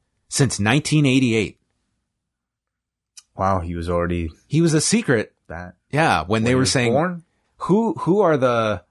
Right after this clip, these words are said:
Speaker 1: who are the undiscovered talents from Australia?" Like, "There's this infant
Speaker 2: <laughs>
Speaker 1: named, uh, Buddy Murphy." Uh, Reigns walks in and he wants to know who Buddy is lying to,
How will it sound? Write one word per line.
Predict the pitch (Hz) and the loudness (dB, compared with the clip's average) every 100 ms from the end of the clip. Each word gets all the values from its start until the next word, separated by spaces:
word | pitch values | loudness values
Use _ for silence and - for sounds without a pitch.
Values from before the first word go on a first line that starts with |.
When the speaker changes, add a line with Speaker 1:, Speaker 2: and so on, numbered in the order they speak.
| _ | _
Speaker 1:
who | 175 | -2
are | 202 | 0
the | 143 - | 0 0
undiscovered | 139 139 - 139 127 127 117 | 0 0 -2 -2 0 0 -4
talents | - 110 120 95 87 - | -4 -2 0 -2 -4 -2
from | 131 | 0
Australia?" | 110 95 - 110 113 95 80 - - 64 | 0 0 0 0 0 -2 -8 -14 -16 -16
Like, | - - _ - | -18 -20 _ 0
"There's | 123 165 | 2 6
this | 151 - | 4 2
infant | 131 117 - 80 - - - - - | 2 0 0 -4 -4 -10 -10 -14 -2
Speaker 2:
<laughs> | 160 - 151 - | -2 0 -6 0
Speaker 1:
named, | 113 104 95 87 95 | 2 2 2 0 -2
uh, | 85 87 | -2 -2
Buddy | 90 95 123 139 | -2 0 2 2
Murphy." | 123 113 110 - - - _ - - - _ _ _ _ _ _ _ _ _ _ - | 2 0 0 -4 -16 -20 _ -20 -20 -20 _ _ _ _ _ _ _ _ _ _ -2
Uh, | 98 95 | 2 2
Reigns | 107 120 175 196 | 2 2 2 2
walks | 143 131 110 - | 2 2 0 -2
in | 87 92 120 _ - | -4 -6 -10 _ -8
and | 98 | -4
he | 104 | -2
wants | 101 107 156 - | -2 0 0 0
to | 160 | 2
know | 123 110 107 107 _ _ _ _ _ _ _ | 2 2 0 -4 _ _ _ _ _ _ _
who | - 160 170 180 160 | -4 2 2 2 0
Buddy | - 139 135 139 | 2 2 4 2
is | 131 107 | 0 0
lying | 110 104 107 85 | 2 4 2 -2
to, | - 80 | -6 -10